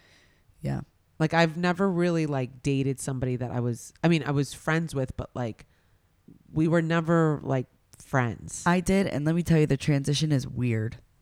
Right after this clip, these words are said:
Speaker 2: Is it? Yeah.
Speaker 1: From friend to, like, more. It is weird. It's awkward. If you can get past the weirdness and then you dive into it, you're like, but that first, like, even that first, like, kiss
Speaker 2: It's,
Speaker 1: where
Speaker 2: yeah.
Speaker 1: you're like, "We're taking this from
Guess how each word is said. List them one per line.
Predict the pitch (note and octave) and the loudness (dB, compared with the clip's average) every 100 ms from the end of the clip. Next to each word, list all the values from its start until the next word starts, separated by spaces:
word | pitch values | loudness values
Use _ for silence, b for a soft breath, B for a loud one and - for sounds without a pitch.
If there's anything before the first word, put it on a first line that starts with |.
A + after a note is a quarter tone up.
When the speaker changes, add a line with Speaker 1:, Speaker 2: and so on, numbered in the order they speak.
| _ _ | _ _
Speaker 2:
Is | D3+ C3+ | 2 2
it? | C#3+ - | 0 -2
Yeah. | D3+ C3 G#2 | 0 2 2
Speaker 1:
From | D#3+ C#3+ | 0 0
friend | - D#3+ D#3+ D3+ | 2 2 2 2
to, | D#3 C#3+ | 2 4
like, | C3 B2 | 2 -2
more. | B2+ C3 A#2+ A#2 A#2 | -4 -2 0 -2 0
It | D3 D3+ | 0 2
is | E3 D#3 | 4 4
weird. | C3 C3 A2+ A2+ | 4 0 0 -2
It's | - - | -4 -2
awkward. | B2 C3 B2+ B2 | -2 -2 -2 -4
If | D#3+ | -4
you | F3 F3 | -2 2
can | |
get | E3 | 2
past | D#3 D3+ D3 | 4 2 2
the | D3 | 2
weirdness | C#3 C3 C#3 C#3 C3+ - - | 2 2 2 0 -2 -8 -6
and | C3+ | -4
then | B2 | -2
you | B2 B2+ | 0 0
dive | B2 B2+ B2+ | 2 2 0
into | B2 B2+ C3+ | -2 4 6
it, | B2 | 6
you're | G#2+ B2 | 4 2
like, | A#2 B2+ - | 2 -2 2
but | C#3 - B B B - | 0 0 B B B 0
that | D3 - | 0 2
first, | - D#3 D#3+ D3+ | 2 2 2 2
like, | C3 B2+ - b b b b b _ | 2 0 -10 b b b b b _
even | G3 G3 | 0 2
that | D3 - | 0 4
first, | D#3 D3+ | 4 6
like, | C#3+ - | 2 0
kiss | - - B2+ D#3+ C#3+ - | -4 0 0 0 -4 -4
Speaker 2:
It's, | |
Speaker 1:
where | A#2 D3+ | 2 4
Speaker 2:
yeah. | |
Speaker 1:
you're | C#3+ C#3 | 6 4
like, | C3 B2+ - _ _ | 2 0 -6 _ _
"We're | - C#3+ C#3+ | -2 2 0
taking | - D#3 C#3 C#3+ | 2 0 0 0
this | D3 - | 0 2
from | D3 A#2+ | -2 -2